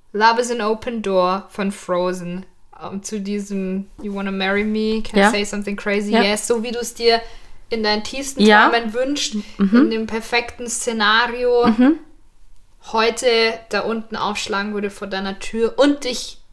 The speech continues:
Speaker 1: fragen würde, ob du ihn heiraten möchtest.
Speaker 2: Hey, aber ich kenn ihn doch gar nicht.
Speaker 1: Er ist ein heimlicher Verehrer, aber es ist einfach alles so perfekt und hat einfach alles so gut getroffen und so.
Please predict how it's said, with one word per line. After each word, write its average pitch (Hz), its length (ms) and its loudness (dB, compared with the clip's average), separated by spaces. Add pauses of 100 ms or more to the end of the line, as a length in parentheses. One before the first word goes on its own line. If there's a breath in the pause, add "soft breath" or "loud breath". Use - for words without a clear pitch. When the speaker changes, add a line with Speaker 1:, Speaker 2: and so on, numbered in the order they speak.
(120)
Speaker 1:
fragen 247 460 2
würde, 226 360 -2
ob 208 180 -8
du 226 80 -6
ihn 214 180 -2
heiraten 185 540 -2
möchtest. - 680 -14 (1000)
Speaker 2:
Hey, 202 200 6
aber 190 100 8
ich 190 100 2
kenn 240 160 4
ihn 214 140 8
doch 180 160 2
gar 180 180 6
nicht. 180 260 2
Speaker 1:
Er 208 60 -2
ist 196 140 -4
ein 196 120 -4
heimlicher 208 380 -4
Verehrer, 208 600 -6
aber 208 200 0
es 208 140 -2
ist 214 120 -8
einfach 208 280 -6
alles 220 280 0
so 208 100 -8
perfekt 220 520 -6
und 202 80 -2
hat 190 120 -4
einfach 190 240 -8
alles 202 280 -2
so 208 120 -4
gut 202 200 -8
getroffen 190 540 -4
und 180 160 -10
so. 175 200 -10